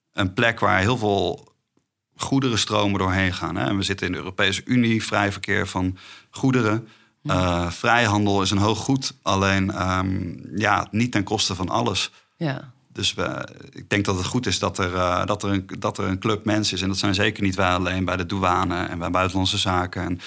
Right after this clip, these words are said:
Speaker 1: er zijn meer, eh, meer teams die zich hierop richten. Probeer, probeer je daar toch zicht op te houden.
Speaker 2: En dat zicht houden, dat gaat niet altijd goed. Ik neem je even mee in een stukje pijnlijke Nederlandse geschiedenis.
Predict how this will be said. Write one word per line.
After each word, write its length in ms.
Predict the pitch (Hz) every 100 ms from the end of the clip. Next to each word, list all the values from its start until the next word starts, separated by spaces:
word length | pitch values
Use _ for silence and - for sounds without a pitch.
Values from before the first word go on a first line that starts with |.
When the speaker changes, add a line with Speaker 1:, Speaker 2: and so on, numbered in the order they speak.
| - - -
Speaker 1:
er 100 | 92
zijn 160 | 92
meer, 280 | 95 107 95
eh, 280 | 92 85 85
meer 260 | 82 101 98
teams 240 | 95 87
die 120 | 95
zich 120 | 90
hierop 280 | 90 90 85
richten. 400 | 90 87 - 131 - - - _
Probeer, 440 | 101 98 101 101 95
probeer 280 | 101 107
je 60 | 104
daar 140 | 98
toch 160 | 98 123
zicht 280 | - 123 -
op 120 | 104
te 80 | 90
houden. 300 | 90 87 92 - - - - _ -
Speaker 2:
En 220 | 240 240
dat 180 | 247 -
zicht 300 | 190 269 -
houden, 400 | 175 165 175 247 208
dat 220 | 214 -
gaat 340 | - 240 247
niet 240 | 262 370 -
altijd 500 | 247 - 220 220 -
goed. 360 | - - - _ - - -
Ik 180 | 247 -
neem 240 | 262 294
je 60 | 285
even 260 | 262 226
mee 240 | 233 277 302
in 140 | 254
een 100 | 233
stukje 440 | - 254 - 247 226 _
pijnlijke 460 | - 285 285 254 254
Nederlandse 580 | 202 208 233 214 202 -
geschiedenis. 680 | - - 131 110 - -